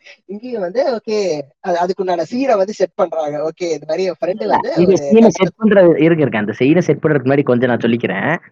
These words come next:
Speaker 2: ஆ,
Speaker 1: ஆ,
Speaker 2: நீங்க
Speaker 1: சொல்லுங்க.
Speaker 2: சொன்னீங்கல்ல, இந்த அப்பா பையன் மேட்டர் சொன்னீங்கல்ல, அது எனக்கு ரொம்ப, நான், நான்,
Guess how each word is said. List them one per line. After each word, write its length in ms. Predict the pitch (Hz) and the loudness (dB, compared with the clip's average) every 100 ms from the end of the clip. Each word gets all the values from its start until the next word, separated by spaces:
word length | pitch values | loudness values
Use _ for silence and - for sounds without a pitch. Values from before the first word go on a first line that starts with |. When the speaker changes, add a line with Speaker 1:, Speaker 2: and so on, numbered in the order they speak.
| _ _ - | _ _ -4
Speaker 2:
ஆ, 340 | 120 120 120 117 | 2 4 4 2
Speaker 1:
ஆ, 80 | 113 | 0
Speaker 2:
நீங்க 120 | 117 | 0
Speaker 1:
சொல்லுங்க. 320 | 151 156 160 147 165 | 0 -2 0 -4 -2
Speaker 2:
சொன்னீங்கல்ல, 260 | 208 175 226 | 2 4 4
இந்த 120 | 147 | 4
அப்பா 920 | - - 254 240 165 135 117 107 101 | 2 -2 -2 2 4 4 4 4 2
பையன் 280 | - 123 123 | 0 0 0
மேட்டர் 280 | 117 113 - | -2 -4 -10
சொன்னீங்கல்ல, 240 | 98 98 147 | -8 -2 0
அது 240 | 180 131 | 2 2
எனக்கு 200 | 120 120 | 0 0
ரொம்ப, 380 | 117 139 156 113 | 0 4 2 2
நான், 360 | - 107 151 | -2 -2 0
நான், 420 | 143 135 127 120 | 0 0 0 -2